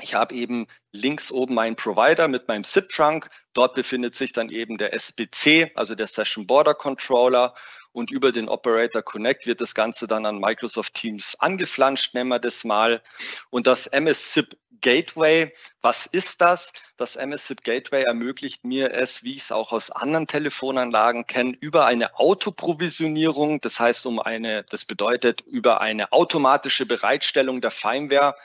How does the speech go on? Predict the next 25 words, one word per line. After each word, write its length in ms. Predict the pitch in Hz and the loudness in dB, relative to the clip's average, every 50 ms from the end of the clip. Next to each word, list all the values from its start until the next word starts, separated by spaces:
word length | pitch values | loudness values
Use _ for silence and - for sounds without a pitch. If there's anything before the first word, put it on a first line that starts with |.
| - - - - - _ - | -20 -20 -20 -20 -14 _ -2
ähm, 180 | 117 120 123 | -2 -2 -2
auf 220 | - 120 135 139 - | 0 0 0 0 0
dem 160 | - 143 123 | -2 -4 -2
Endgerät 640 | - 127 135 135 - 147 135 117 131 135 135 131 - | -2 -2 -4 -2 0 0 0 2 2 0 0 0 -2
kann 200 | - 113 127 139 139 | -6 -4 -4 -2 -2
ich 180 | 131 - - | -4 -4 -4
eben 480 | 123 123 127 123 127 127 127 110 - - | -4 -4 -2 -2 -2 -4 -4 -4 -4 -2
Hardware-Endgeräte 1400 | 98 117 139 - - - 123 120 120 123 123 123 117 - - 127 123 131 123 - 127 120 120 123 123 123 - 117 | 0 0 0 -2 -4 -2 0 2 4 6 6 4 2 2 -2 -4 -4 -4 -4 -2 -2 0 2 2 2 2 0 -2
mit 240 | 110 107 - - - | -2 -2 -4 0 2
einbinden 720 | 110 143 160 175 156 160 160 165 165 160 - 165 156 156 - _ - - - - _ _ _ - | 4 4 4 2 4 2 2 2 2 -4 -4 -4 -4 -4 -4 _ -16 -20 -20 -20 _ _ _ -4
und 180 | 131 131 135 | -2 0 2
dann 160 | 131 127 127 | 2 2 2
eben 380 | 120 - 120 123 127 123 123 117 | 0 0 2 2 2 2 0 -4
verschiedenste 760 | - - 117 - - - 135 139 135 135 123 - - - 123 | -2 -2 -2 -2 -2 -4 -6 -6 -6 -6 -6 -4 0 0 0
Szenarien 920 | 120 - - 123 110 107 92 98 120 123 - 123 117 117 117 120 117 110 _ _ _ _ _ _ _ _ _ _ _ - - - - | 0 0 -4 -2 0 2 2 2 2 0 0 0 0 2 2 0 -2 -6 _ _ _ _ _ _ _ _ _ _ _ -20 -18 -10 -2
realisieren, 640 | - 123 110 113 110 113 104 - 117 123 127 139 135 | 2 2 2 2 2 -2 -6 -4 0 0 2 2 0
sei 160 | - - 127 | 0 0 -2
es 140 | 123 120 - | -2 -2 -2
eben 180 | 131 123 117 110 | -4 -4 -4 -4
das 160 | 107 - - | -4 -4 -4
wirklich 260 | 123 123 - 123 - | -4 -4 -4 -6 -8
physikalische 720 | - 127 127 123 127 - - 113 113 117 117 - - - - | -4 -4 -4 -2 -4 -4 0 0 0 2 0 0 -2 -4 -4
Endgerät 480 | 117 127 127 - - 110 120 117 - | -4 -6 -6 -4 -2 0 0 0 0
am 160 | 113 104 - | 0 -2 -2
Tisch 400 | - - 156 165 - - - - | 0 2 2 4 4 2 -2 -4